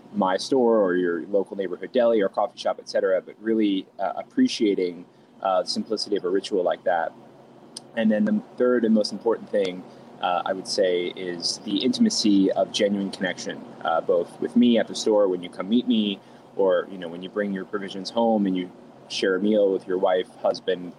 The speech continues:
friends, lovers, et cetera, um, understanding that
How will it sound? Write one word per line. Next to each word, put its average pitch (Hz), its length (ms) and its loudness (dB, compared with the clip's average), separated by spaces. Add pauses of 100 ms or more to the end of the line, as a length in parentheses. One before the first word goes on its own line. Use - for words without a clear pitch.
(280)
friends, 92 400 -4
lovers, 90 340 -2
et 82 120 -14
cetera, 98 440 2 (400)
um, 92 340 -2 (120)
understanding 101 760 0
that 85 140 -4